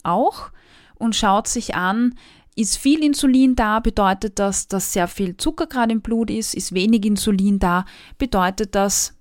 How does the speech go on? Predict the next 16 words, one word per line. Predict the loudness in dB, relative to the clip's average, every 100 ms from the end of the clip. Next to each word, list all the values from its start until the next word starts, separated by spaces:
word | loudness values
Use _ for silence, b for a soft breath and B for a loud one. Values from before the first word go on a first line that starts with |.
| -4
dass | -4
vielleicht | 0 0 2
nicht | 2 0 0
so | -2
viel | -2
gerade | 0 -2 -2
da | -4 -4
ist. | -6 -6 -8 -16 _ _ _ _ b b b
Und | -4
so | 0 0
hat | 2
der | -2
Körper | 0 0 2 0
einfach | -2 -4 -6
verschiedenste | -6 -4 -2 2 2 0 0 0 0 B B B B B
Mechanismen | 2 4 6 6 6 4 2 2